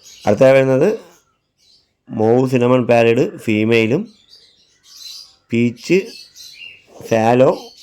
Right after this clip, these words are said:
മെയിലുമാണ്. സാലോ എന്ന് പറഞ്ഞാൽ റെഡ് ഐ ആയിരിക്കും, പ്യുവർ വൈറ്റ് അല്ല. റമ്പിലൊക്കെ ഈ ബ്ലൂ ഷെയ്ഡ് ഉണ്ടാവും, ഒരു വയലറ്റ് ഷെയ്ഡ് റമ്പിലൊക്കെ വന്നിട്ടുണ്ട്. ബേർഡ് റെഡ് ഐ ആണ്.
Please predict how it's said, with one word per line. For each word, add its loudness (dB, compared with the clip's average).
മെയിലുമാണ്. 2
സാലോ 0
എന്ന് -2
പറഞ്ഞാൽ -2
റെഡ് -2
ഐ 2
ആയിരിക്കും, -4
പ്യുവർ 0
വൈറ്റ് 0
അല്ല. -4
റമ്പിലൊക്കെ -2
ഈ -2
ബ്ലൂ -2
ഷെയ്ഡ് -2
ഉണ്ടാവും, -2
ഒരു -2
വയലറ്റ് 0
ഷെയ്ഡ് -4
റമ്പിലൊക്കെ -4
വന്നിട്ടുണ്ട്. -6
ബേർഡ് 0
റെഡ് -2
ഐ 2
ആണ്. -4